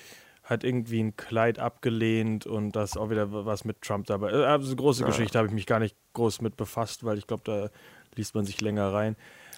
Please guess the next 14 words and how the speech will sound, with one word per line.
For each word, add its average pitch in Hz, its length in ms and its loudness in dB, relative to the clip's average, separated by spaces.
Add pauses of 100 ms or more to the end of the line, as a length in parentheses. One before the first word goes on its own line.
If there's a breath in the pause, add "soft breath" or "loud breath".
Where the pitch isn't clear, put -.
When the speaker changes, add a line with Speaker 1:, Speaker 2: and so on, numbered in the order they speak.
(240 loud breath)
Speaker 1:
War 113 260 4
aber, 123 360 6
hat 156 120 2
auch 156 160 6
ein 147 120 -2
paar 123 240 0
Witze 123 240 0
dann 113 140 0
abbekommen 110 440 0
von 113 140 -4
Jimmy 104 240 0
Kimmel 107 280 -2
dafür, 104 420 -4
also. 98 200 -8